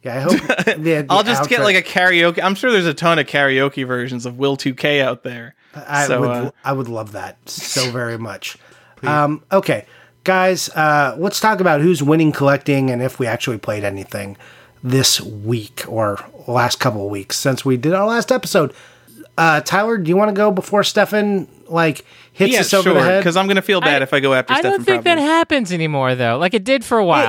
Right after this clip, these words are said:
Speaker 3: I'll give
Speaker 1: It,
Speaker 3: you, it did
Speaker 1: it
Speaker 3: for a
Speaker 1: didn't
Speaker 3: while.
Speaker 1: happen one time.
Speaker 3: Uh, it's not gonna happen again. I have a feeling. I mean, I have some neat stuff, but, uh, I don't
Speaker 2: All
Speaker 3: think
Speaker 2: right.
Speaker 3: I'm gonna win.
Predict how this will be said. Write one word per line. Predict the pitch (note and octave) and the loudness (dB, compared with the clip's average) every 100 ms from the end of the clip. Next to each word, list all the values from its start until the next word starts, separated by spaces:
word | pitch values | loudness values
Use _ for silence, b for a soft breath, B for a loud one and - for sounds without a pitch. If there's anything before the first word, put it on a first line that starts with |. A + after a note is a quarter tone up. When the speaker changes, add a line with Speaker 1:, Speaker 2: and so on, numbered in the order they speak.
| A2+ | 0
Speaker 3:
I'll | D3 | 0
give | - | 2
Speaker 1:
It, | - | 2
Speaker 3:
you, | C#3 | 0
it | F3+ | -2
did | A3 | 2
Speaker 1:
it | D4 | 2
Speaker 3:
for | D4 | 4
a | - | 2
Speaker 1:
didn't | B3+ | 4
Speaker 3:
while. | A#2+ | 4
Speaker 1:
happen | B3 B3+ C4+ C#4 B3+ F#3 | 2 2 0 2 2 0
one | E3 A#3 C4 | 2 2 2
time. | A3+ A3 A#3 C#4 E3+ A2+ - _ _ _ _ _ _ - | 0 2 4 4 0 -4 -16 _ _ _ _ _ _ -20
Speaker 3:
Uh, | C#3 A#2 G#2+ G2+ G2+ B B B _ _ _ _ _ _ _ _ _ | -16 -14 -14 -16 -20 B B B _ _ _ _ _ _ _ _ _
it's | F3 | -10
not | A#3+ | -8
gonna | G3 E3 | -4 -2
happen | C#3 B2 | -2 -2
again. | G2 F2+ E2+ - | -4 -6 -8 -4
I | C3 | -2
have | C#3+ | -2
a | C#3+ | -2
feeling. | B2 G2+ F2+ F#2 G#2 | -2 -2 -4 -8 -10
I | B2+ | -6
mean, | A#2+ A#2 A2 G#2 _ - _ | -2 -2 -4 -8 _ -20 _
I | D#3 | -2
have | D#3 D#3 | 0 0
some | C#3+ B2 A2 - - | -2 -8 -10 -14 -10
neat | A2 - | -8 -6
stuff, | - F#2 - | -8 -8 -10
but, | - - - | -12 -10 -12
uh, | - - A#2 _ _ _ _ _ _ _ _ _ | -12 -14 -20 _ _ _ _ _ _ _ _ _
I | B2+ | -4
don't | A2+ | -2
Speaker 2:
All | C#3 | -2
Speaker 3:
think | |
Speaker 2:
right. | G2 | -4
Speaker 3:
I'm | |
gonna | F2+ F2+ | -8 -10
win. | F#2+ | -14